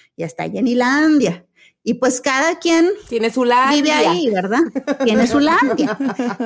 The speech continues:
Speaker 1: Y cada quien vive ahí y como dice Viri, o sea, lo importante no es convencer al otro al punto de, pues, que hasta peleas haya o, o rompimientos de relaciones,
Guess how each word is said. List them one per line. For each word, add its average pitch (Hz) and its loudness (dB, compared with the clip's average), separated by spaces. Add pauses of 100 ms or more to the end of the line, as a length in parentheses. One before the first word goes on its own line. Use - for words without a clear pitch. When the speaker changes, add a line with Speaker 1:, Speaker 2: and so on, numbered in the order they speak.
(120)
Speaker 1:
Y 269 -2
cada 285 0
quien 339 0
vive 339 2
ahí 330 2
y 269 -2
como 233 2
dice 240 2
Viri, 285 0
o 185 -2
sea, 214 0
lo 214 2
importante 240 0
no 294 6
es 277 0
convencer 240 2
al 247 2
otro 233 2
al 196 -2
punto 208 0
de, 180 -2
pues, - -8 (220)
que - -12
hasta 175 -8
peleas 202 0
haya 180 -4
o, 175 -10 (360)
o - -10 (360)
rompimientos 214 2
de 220 2
relaciones, 208 0